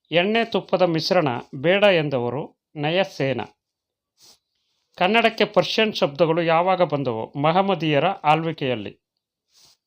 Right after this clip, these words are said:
ಭಗವದ್ಗೀತೆಯನ್ನು ರಚಿಸಿದವರು ಯಾರು? ವ್ಯಾಸ ಮಹರ್ಷಿಗಳು.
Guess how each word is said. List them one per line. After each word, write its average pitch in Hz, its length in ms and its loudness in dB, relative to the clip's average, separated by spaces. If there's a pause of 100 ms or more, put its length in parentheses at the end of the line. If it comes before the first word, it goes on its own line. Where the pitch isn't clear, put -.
(1400)
ಭಗವದ್ಗೀತೆಯನ್ನು 196 840 0
ರಚಿಸಿದವರು 160 640 -2
ಯಾರು? 131 520 0
ವ್ಯಾಸ 151 320 -2
ಮಹರ್ಷಿಗಳು. 135 920 -6